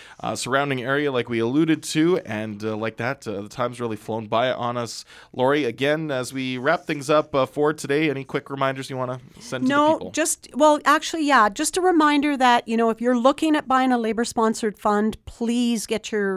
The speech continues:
Speaker 2: whatever. If you don't have a T four, just go see your tax person, your accountant, and just get them to plug in the numbers for you
Speaker 1: Mm-hmm.
Speaker 2: and get in and buy gold. And like I said, SaskWorks is sold out, so we still ha-, still have gold in. And just a reminder for the workshop that if people want to register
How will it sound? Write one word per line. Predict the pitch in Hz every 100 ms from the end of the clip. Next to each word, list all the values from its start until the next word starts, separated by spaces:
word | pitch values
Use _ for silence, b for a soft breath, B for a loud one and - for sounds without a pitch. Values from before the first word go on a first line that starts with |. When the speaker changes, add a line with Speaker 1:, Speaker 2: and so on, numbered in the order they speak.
| 185
Speaker 2:
whatever. | 202 - 190 214 220 214
If | 214
you | 196
don't | 214
have | 226
a | 214
T | - 220
four, | - 220 220 220 B B
just | 226 214
go | 240
see | 240 247 233
your | 220
tax | 220 220 220 -
person, | - 220 214 233 220
your | 202
accountant, | 196 - 214 214 226 220
and | 202 185
just | 196
get | - -
them | 202
to | 175
plug | 208 196
in | 190
the | 185
numbers | 175 208 214
for | 233 233
you | 285 403
Speaker 1:
Mm-hmm. | - 143 185 B -
Speaker 2:
and | 214 214 214 214 -
get | 226 233
in | 233
and | 220
buy | 214 214
gold. | 202 196
And | 185
like | 190 196
I |
said, | 202 - 175
SaskWorks | - 202 - 208 - 208
is |
sold | 185 208 196
out, | 185 185 -
so | -
we | 185
still | - 220 202
ha-, | 220
still | - - 214
have | 233
gold | 208 196 190
in. | 208 277 B B B B
And | - 226 226 233 220 202
just | 262 254
a | 269
reminder | 254 240 240 240
for | 254 240
the |
workshop | 220 233 - - 262 311 -
that | 226 220 -
if | 262 330 -
people | - 359 - 370
want | 254 247 254 - -
to | - 247
register | 226 226 214 - - 220 240